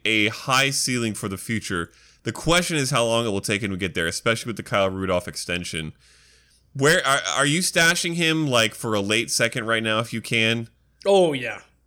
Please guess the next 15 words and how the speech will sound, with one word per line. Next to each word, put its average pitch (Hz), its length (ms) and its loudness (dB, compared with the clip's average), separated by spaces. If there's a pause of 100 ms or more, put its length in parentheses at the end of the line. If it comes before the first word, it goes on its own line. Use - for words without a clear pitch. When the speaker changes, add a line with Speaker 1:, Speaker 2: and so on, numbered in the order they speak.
(380)
Speaker 2:
No, 180 140 0
I, 165 200 4
Speaker 1:
Okay. 165 520 0
Speaker 2:
I, 156 100 0
I - 20 2
would 156 160 -4
do 143 120 -2
that 131 180 2
easily. 135 600 -4
Um, 123 380 -6
Irv 107 60 -12
Speaker 1:
Mid 110 200 4
Speaker 2:
Smith 180 220 6
Speaker 1:
second? 294 200 -4 (1400)
Speaker 2:
Yeah. - 160 2